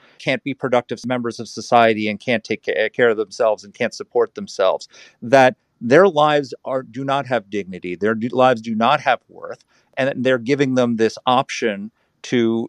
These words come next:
take their lives and end the burden that they are on society. That's a fundamental societal-wide problem. And it exists here in the United States as well, that we don't treat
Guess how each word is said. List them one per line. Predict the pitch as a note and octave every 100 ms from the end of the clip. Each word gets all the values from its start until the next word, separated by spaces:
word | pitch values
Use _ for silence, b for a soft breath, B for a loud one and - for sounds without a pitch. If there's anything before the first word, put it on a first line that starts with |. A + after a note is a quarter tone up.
| _
take | - G3 -
their | G#2
lives | E2 A#1 - - - _ _
and | A#2 A#2 A#2 B2 -
end | F3 F#3+
the | A#2
burden | G#2+ F#2+ E2 F2
that | F2+ -
they | F2+
are | E2+ E2
on | C#2
society. | - - C#2+ B1 C#2 - B B B -
That's | B2+ A#2 A#2+ D#3 - C#3+
a | A2+
fundamental | - - D3+ E3 C#3 A#2 A#2+ B2 - G#2 F2+ - _ _ _ _ _ _ _
societal-wide | - C#3 - C#3+ C#3+ D3 C#3+ B2+ A2+ A2 G2+
problem. | - G2+ F#2+ - - _ _
And | C3 B2+
it | B2+
exists | C3 B2 E3 -
here | E3+ D3
in |
the | C3+
United | B2 A#2+ A#2 -
States | - G#2+ -
as | G#2
well, | F#2+ G2+ F2+ - b b b
that | A2+ B2 A#2+
we | B2+ B2+ D#3+
don't | F3 F3 _ -
treat | - E3 D#3 -